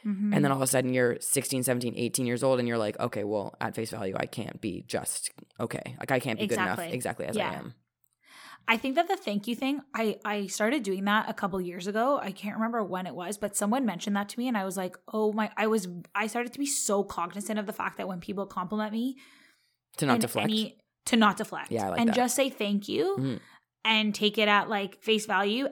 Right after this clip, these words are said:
Speaker 1: And I think, and genuinely now, when or if people compliment me, I, um, I genuinely, like, it, it kind of, like, I add that to my
Speaker 2: Roster.
Speaker 1: to my,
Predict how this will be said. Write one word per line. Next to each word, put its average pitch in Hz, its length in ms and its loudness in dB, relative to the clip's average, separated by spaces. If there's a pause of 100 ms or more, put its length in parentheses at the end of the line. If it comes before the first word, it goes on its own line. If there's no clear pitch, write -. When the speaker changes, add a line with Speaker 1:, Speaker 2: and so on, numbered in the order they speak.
Speaker 1:
And 226 120 2
I 196 140 0
think, 220 400 -6 (220)
and 214 340 2
genuinely 240 640 0
now, 214 640 0 (1080)
when 208 460 2
or 190 160 -2
if 214 180 -2
people 208 260 -2
compliment 208 480 -2
me, 311 240 -2 (480)
I, 214 300 6
um, 180 580 0 (160)
I 214 160 4
genuinely, 220 800 2 (160)
like, 220 200 4
it, 214 200 0 (100)
it 233 180 0 (320)
kind 240 280 6
of, 311 80 0
like, 320 180 4
I 214 200 0
add 190 200 4
that 220 200 4
to 214 100 -4
my 185 560 -2 (380)
Speaker 2:
Roster. 127 520 4
Speaker 1:
to 233 140 6
my, 247 120 6